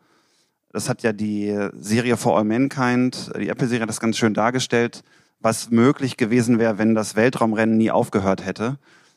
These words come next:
wenn, äh, beide Blocks im Kalten Krieg wirklich weiterhin viel investiert hätten. Deswegen glaube ich, dass es gut ist, diesen Plan B zu haben. Es wird sich zeigen, ob das funktioniert, weil ich glaube, das wird nur funktionieren als Plan B,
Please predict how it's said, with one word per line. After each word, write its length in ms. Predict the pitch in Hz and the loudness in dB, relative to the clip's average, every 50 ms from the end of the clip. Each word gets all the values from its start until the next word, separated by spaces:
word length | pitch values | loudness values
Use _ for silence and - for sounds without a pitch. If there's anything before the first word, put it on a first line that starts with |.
| _ _ _ _ | _ _ _ _
wenn, 400 | - 107 104 107 107 107 107 - | 0 2 2 4 2 2 0 0
äh, 160 | - 98 107 98 | -2 -4 -2 -2
beide 300 | 110 107 113 117 117 107 | 0 0 0 2 0 -2
Blocks 640 | 98 90 117 123 123 - - - - - - - _ - | 0 2 0 0 0 0 -4 -6 -6 -6 -8 -12 _ -6
im 160 | - 113 113 | -4 -2 -2
Kalten 320 | 104 - 110 107 80 98 113 | 0 0 -2 -2 0 -2 -4
Krieg 240 | - - 117 - | -4 -6 -6 -4
wirklich 400 | - 107 110 - 110 - - - - _ _ _ - | -2 -2 -2 -2 -4 -8 -10 -10 -14 _ _ _ -12
weiterhin 520 | 113 110 107 120 - 120 107 104 107 107 | -6 -4 -2 -2 0 0 0 0 0 0
viel 200 | 98 - - 113 | 0 0 -2 -2
investiert 560 | 92 95 104 101 98 - - - 113 107 - | 0 0 0 0 -2 -2 -2 -2 -2 -2 -2
hätten. 340 | - 92 - - 101 107 113 _ _ _ _ _ _ _ - | -4 -6 -4 -4 -6 -6 -8 _ _ _ _ _ _ _ 0
Deswegen 400 | 123 120 - 127 139 131 127 120 | 0 0 2 2 2 4 4 4
glaube 300 | 123 117 127 139 143 147 | 4 2 2 2 2 0
ich, 420 | 139 135 - - - - - - _ _ _ _ _ | -2 -2 -6 -8 -8 -10 -12 -14 _ _ _ _ _
dass 160 | - 113 113 | -4 -2 -2
es 140 | 120 120 - | -4 -8 -6
gut 200 | - 147 180 - | -4 -4 -4 -4
ist, 380 | 117 156 160 135 - - _ - | -4 -6 -6 -8 -10 -10 _ -2
diesen 200 | 127 131 139 135 | 2 2 2 2
Plan 220 | - 123 120 117 | 2 2 0 0
B 120 | 127 151 | 0 -2
zu 220 | - - - 175 156 | -2 0 0 0 2
haben. 440 | 156 156 151 151 156 160 160 160 - _ _ _ _ _ _ _ - | 2 2 2 2 2 0 -2 -2 -6 _ _ _ _ _ _ _ -6
Es 180 | 123 - - | -6 -2 0
wird 140 | 131 139 - | 0 0 0
sich 100 | 127 - | -2 -4
zeigen, 320 | - - 127 127 135 139 | -2 0 2 2 2 2
ob 100 | 123 - - | 0 0 0
das 500 | 127 120 120 - - - - - - _ _ _ _ _ _ | 0 0 0 -2 -6 -8 -8 -10 -14 _ _ _ _ _ _
funktioniert, 800 | _ - 127 127 120 117 - 120 110 113 113 131 165 185 156 135 | _ -2 0 0 0 2 2 2 2 4 4 4 4 4 2 2
weil 160 | 123 - - | 0 0 0
ich 160 | 151 151 - | -2 -4 -2
glaube, 280 | - 151 143 151 147 139 | 0 2 2 4 4 2
das 180 | 135 131 - - | 2 0 0 0
wird 120 | 123 - | 0 2
nur 280 | 87 123 139 160 185 185 | 4 6 6 6 4 4
funktionieren 580 | - 170 160 156 - - 151 147 151 151 147 | 2 2 2 2 2 2 2 4 4 2 2
als 160 | 123 131 131 | 0 -4 -6
Plan 320 | - - - 131 127 131 120 | -6 -4 -2 0 2 2 2
B, 240 | 131 131 135 139 | 0 0 0 0